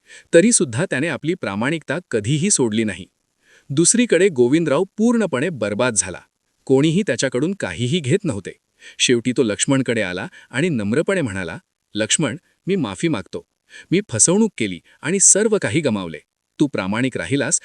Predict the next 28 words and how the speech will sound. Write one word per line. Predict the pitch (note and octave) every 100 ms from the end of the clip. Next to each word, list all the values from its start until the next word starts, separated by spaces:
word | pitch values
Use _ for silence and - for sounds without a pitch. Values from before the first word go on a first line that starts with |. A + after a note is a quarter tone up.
| - -
आणि | F3
सर्व | G3+ D3+ E3+ D#3
काही | G#2+ G2
मिळवलेस. | B2 G2+ F2+ D#2+ - - _ _ -
मला | A2+ A#2
तुझ्या | A#2 A#2+
दुकानात | G2+ F#2 G#2+ C#3+ -
काम | G2 D3 C3
दे." | D#2+ _ _ _ _ _ -
लक्ष्मणने | A2 A2+ C#3+ B2+ C#3
त्याला | F3 A#2
नकार | D3 G#2+ - A#2+
दिला | G#2+ G2+ F#2+
नाही. | E2 E2 _ _ _ -
त्याने | B2+
गोविंदरावला | C3 G#2+ B2+ C3+ A#2 B2+ C#3+
काम | G#2+ D3+
दिले | A#2+ F2 - _ -
आणि | B2
म्हणाला, | G2+ G#2 C3+ F#2+ _ _ _ - -
"आपण | C3 G#3+ A3
सगळेच | - A2 C#3+ G#3
चुका | - A#2+ A2+
करतो. | G#2+ E2+ D2+ _ _ -
महत्त्वाचे | A2+ G#2 C3+ C3+ B2 A#2+
म्हणजे | G#2 D#3 A#2+ F3+ - -
त्या | C3+
चुका | - A2